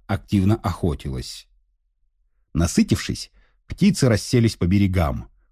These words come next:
каждая над своей полыньёй, и стали лениво высматривать рыбу. Если не считать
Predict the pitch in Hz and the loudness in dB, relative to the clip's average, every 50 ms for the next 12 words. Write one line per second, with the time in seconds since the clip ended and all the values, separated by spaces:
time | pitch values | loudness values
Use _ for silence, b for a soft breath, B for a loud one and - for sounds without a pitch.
0 | _ _ - 127 160 196 180 139 139 151 151 147 139 139 123 - - - 101 113 | _ _ 2 2 4 4 4 4 2 2 4 4 2 2 0 -2 0 0 2 2
1 | - - - 85 87 101 107 101 - - 90 95 98 98 92 87 85 71 69 65 | 0 0 -2 0 2 4 4 2 2 2 2 4 4 4 4 2 0 0 -2 -4
2 | - - - _ _ _ _ _ _ _ _ _ - - - - - - 202 196 | -8 -12 -20 _ _ _ _ _ _ _ _ _ -4 -4 -4 0 0 2 2 4
3 | 185 180 180 170 - - _ _ 95 92 95 101 95 87 82 87 107 151 175 175 | 4 4 4 2 0 -8 _ _ 2 4 4 6 4 4 4 4 6 6 6 6
4 | 165 180 170 165 - - - 85 90 - - 85 85 85 85 85 - 90 85 85 | 4 4 2 0 -2 -4 -2 -2 -2 -2 -2 -2 0 0 0 0 0 0 0 0
5 | 82 - 80 78 71 62 60 - 64 62 - - _ _ _ _ _ _ _ _ | 0 -2 -2 -2 -2 -2 -4 -6 -8 -10 -12 -16 _ _ _ _ _ _ _ _
6 | _ _ _ _ _ _ _ _ _ _ _ _ 120 - 73 185 302 185 - - | _ _ _ _ _ _ _ _ _ _ _ _ -6 0 4 4 4 4 4 2
7 | 113 104 104 110 117 - - 135 120 - - 117 - | 2 4 4 4 2 0 -2 -2 0 2 0 0 -2